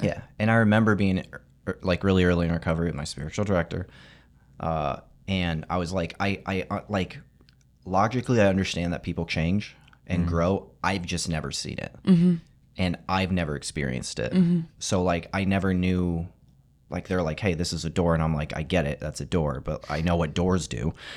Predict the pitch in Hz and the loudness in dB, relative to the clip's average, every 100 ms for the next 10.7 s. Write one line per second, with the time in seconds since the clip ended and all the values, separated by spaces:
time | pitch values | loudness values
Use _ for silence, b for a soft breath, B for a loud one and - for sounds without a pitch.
0 | 85 82 80 78 82 76 - 80 87 87 | -6 -6 -2 0 0 -2 -4 -2 0 0
1 | 80 80 80 76 73 78 73 80 73 71 | -2 -2 -2 -2 0 -2 -2 -2 -2 0
2 | - - - 131 - - _ - 90 80 | 0 0 -8 -12 -12 -14 _ -6 -2 6
3 | 196 185 190 180 190 190 - b b b | 8 10 10 10 6 2 -16 b b b
4 | b b 92 90 82 - - - - 98 | b b -4 -2 -2 -6 -16 -20 -6 -6
5 | - 92 85 95 92 80 98 90 87 - | -2 -4 0 0 0 -2 0 0 0 0
6 | 98 92 92 90 - 101 95 95 87 - | -2 0 0 0 2 4 4 2 2 2
7 | 87 85 90 95 98 107 90 92 101 101 | -4 -10 -10 -14 -2 0 4 6 6 4
8 | - - - - 101 90 82 76 80 76 | -2 -12 -20 -2 0 2 -2 -2 -2 -4
9 | - 98 - 90 92 107 110 107 110 110 | 0 -2 0 -2 0 -2 -2 0 2 2
10 | 113 120 120 131 131 131 | 2 0 0 2 0 0